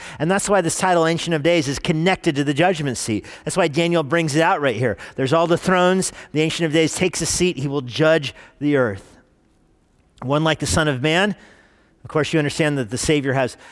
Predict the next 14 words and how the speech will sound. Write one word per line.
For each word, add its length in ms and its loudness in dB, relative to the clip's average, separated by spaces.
two 200 0
natures. 520 0
He 100 2
is 160 0
fully 320 2
God 300 2
and 220 -4
fully 380 -2
man, 300 0
truly 360 0
God 240 4
and 140 -4
truly 300 -2
man. 360 -4